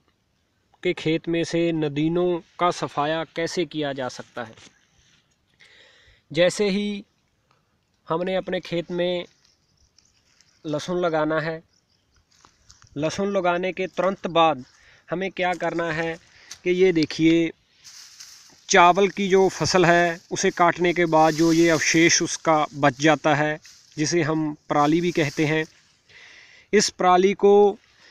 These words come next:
लहसुन लगाने के तुरंत बाद उसके ऊपर घनी मात्रा में डाल देना है और फिर लहसुन को निरंतर खाद और पानी जो है वो देते रहना है।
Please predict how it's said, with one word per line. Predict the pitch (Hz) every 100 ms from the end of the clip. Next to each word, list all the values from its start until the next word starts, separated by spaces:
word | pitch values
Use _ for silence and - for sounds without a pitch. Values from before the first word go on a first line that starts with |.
| _
लहसुन | 147 170 - 202
लगाने | 190 180 180 185
के | 190
तुरंत | 185 - 190 - 180
बाद | 151 165 170 - _ -
उसके | 160 - 185
ऊपर | 175 - 175
घनी | 143 143 190
मात्रा | 196 175 - 160 160
में | 160 160 143 _ _ _ - - - - - _ 147
डाल | 151 156 151
देना | 143 131
है | 120 113 _ _ _ -
और | 170 175 170 156
फिर | - 196
लहसुन | 202 180 185 175
को | 180 175 160 - _ - - _ _ 156
निरंतर | 160 170 160 170 160
खाद | - 156 156 170 -
और | 165 160 -
पानी | 151 160 170 160 - _ _ _ - -
जो | 151 165
है | 160
वो | 160 170
देते | 151 156 165 156
रहना | 139 139 131
है। | 127